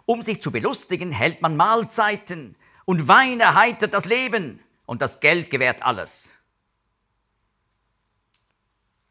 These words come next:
Das beschreibt jetzt eben diese schlechten Herrscher, denen es um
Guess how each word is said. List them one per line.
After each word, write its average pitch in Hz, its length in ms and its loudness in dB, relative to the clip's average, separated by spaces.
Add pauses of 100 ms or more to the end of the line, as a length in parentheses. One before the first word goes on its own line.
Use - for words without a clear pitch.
(180)
Das - 420 -10 (100)
beschreibt 110 440 -6
jetzt - 180 -14
eben 92 400 -12 (420)
diese 85 400 -10 (1000)
schlechten 101 640 -12 (340)
Herrscher, 80 460 -14 (500)
denen 95 300 -12
es - 300 -20
um 82 380 -20